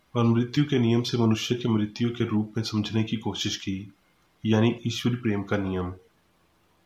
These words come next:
त्रुटि से अंतम उद्धार, जिससे हम अमरता, असीम स्वतंत्रता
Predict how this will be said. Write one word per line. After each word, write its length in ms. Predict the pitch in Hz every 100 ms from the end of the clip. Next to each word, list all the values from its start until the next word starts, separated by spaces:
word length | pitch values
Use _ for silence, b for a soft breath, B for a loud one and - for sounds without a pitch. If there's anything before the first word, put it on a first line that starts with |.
| _ _ _ _ _ _ _ _ _ _ _ _ _ _ _ _ _ _ _ _ _ _ _ _ _ _ _ _ _ _ _ _ -
त्रुटि 360 | 127 135 165
से 160 | 160 -
अंतम 360 | 127 120 131
उद्धार, 640 | 139 123 101 104 107 - _ -
जिससे 300 | 113 120 131
हम 160 | 120 117
अमरता, 760 | - 110 107 104 113 117 - _ _
असीम 320 | 113 - 123
स्वतंत्रता 960 | 123 123 110 107 104 107 - 117 117